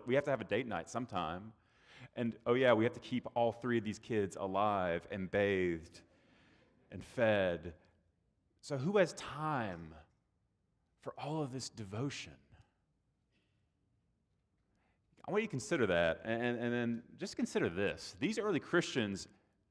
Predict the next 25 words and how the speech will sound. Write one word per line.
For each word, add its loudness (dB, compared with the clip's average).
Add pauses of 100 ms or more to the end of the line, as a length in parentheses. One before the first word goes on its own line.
it's -6
not 4
like 2
they 6
didn't 2
have -4
jobs. -2 (1080)
They 6
had 8
jobs, 6
they 6
had 4
responsibilities, 2 (100)
and 2
they 6
lived 4
in -2
a -2
time -2 (300)
where 2
the 0
conveniences 2
that 6
we 2
have 2